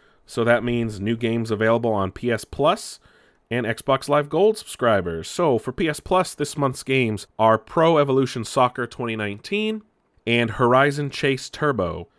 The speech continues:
As, uh, for Xbox Live Gold subscribers, your free games this month are Limbo, the amazing follow-up to, not Limbo, I'm sorry, Inside, the amazing follow-up to Limbo.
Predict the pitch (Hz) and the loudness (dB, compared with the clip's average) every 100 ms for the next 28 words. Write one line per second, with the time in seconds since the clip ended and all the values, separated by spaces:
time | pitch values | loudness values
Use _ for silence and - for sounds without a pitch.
0 | _ _ 104 113 113 - 101 98 - 127 | _ _ -4 0 0 -2 0 0 0 -2
1 | - 127 - 123 123 113 127 156 175 135 | 0 -2 -2 0 0 0 -2 -2 -2 -6
2 | - 135 131 135 151 147 - _ 107 135 | -6 2 2 2 0 -2 -10 _ 0 4
3 | 208 - 139 117 113 110 110 - 117 120 | 4 2 -2 0 0 0 -4 -2 -2 -2
4 | - 107 98 117 123 107 135 123 98 101 | 0 2 2 0 2 4 4 2 0 2
5 | 120 127 117 98 - 104 98 95 117 - | 0 0 -4 -6 -2 0 0 0 -2 -4
6 | - 90 87 - _ - 117 69 87 90 | -4 -4 -4 -8 _ -10 -8 -6 -4 -2
7 | 107 110 98 95 95 _ _ _ - 214 | -2 -2 2 2 0 _ _ _ 0 0
8 | 233 - 135 104 90 90 107 107 120 165 | 2 4 6 6 4 0 -2 2 2 2
9 | 165 131 113 - 113 107 104 - 98 107 | 2 0 0 2 4 4 0 -2 0 2
10 | 196 170 92 123 | 2 2 2 0